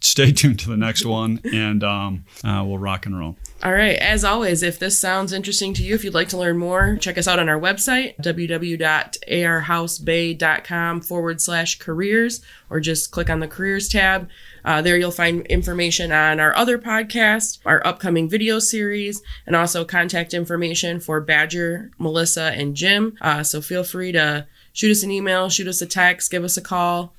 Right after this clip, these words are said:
Speaker 2: Um, it all starts with a conversation. All of the conversations are confidential, and we'll see you next time.
Speaker 1: All right. Take care.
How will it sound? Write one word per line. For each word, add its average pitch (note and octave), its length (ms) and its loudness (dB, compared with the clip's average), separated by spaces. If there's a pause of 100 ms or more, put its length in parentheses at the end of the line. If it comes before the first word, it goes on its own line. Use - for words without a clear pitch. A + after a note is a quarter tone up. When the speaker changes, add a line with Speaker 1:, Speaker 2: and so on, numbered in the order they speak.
Speaker 2:
Um, D3+ 200 0
it D#3 60 0
all E3 140 0
starts E3+ 240 2
with E3 100 -8
a E3 40 -6
conversation. F3 1000 -2
All D#3 140 0
of D#3+ 80 -6
the E3 60 -6
conversations D#3+ 640 -4
are D3+ 240 2
confidential, D#3+ 800 -4 (440)
and E3 360 0
we'll F3 180 -6
see G3+ 220 0
you A3 160 2
next A#3 260 -2
time. D3 300 0 (180)
Speaker 1:
All A2 100 -2
right. C3 220 0 (220)
Take A#2 180 2
care. D#3 200 4